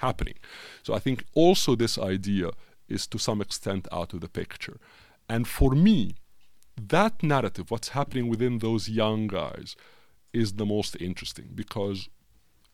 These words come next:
if you find them playing in that incremental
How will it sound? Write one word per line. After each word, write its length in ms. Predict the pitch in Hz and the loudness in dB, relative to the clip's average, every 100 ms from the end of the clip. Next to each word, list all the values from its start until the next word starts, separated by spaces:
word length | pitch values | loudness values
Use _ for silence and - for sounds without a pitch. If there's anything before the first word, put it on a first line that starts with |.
| _ _ _ | _ _ _
if 460 | 208 240 254 - - - - | 0 0 0 -4 -10 -16 -8
you 220 | 139 139 | -4 -4
find 560 | - 156 147 131 101 | 0 2 4 2 0
them 180 | 78 - - - | -4 -10 -16 -8
playing 680 | - 127 123 113 104 101 95 - - - - _ _ _ _ - - - - - _ | 0 0 2 0 -2 -4 -8 -16 -20 -20 -20 _ _ _ _ -20 -20 -20 -20 -20 _
in 160 | 117 110 | -2 0
that 220 | 117 117 | 2 0
incremental 880 | - 117 - 127 123 143 156 - 120 | -2 -4 -2 0 2 2 2 0 -2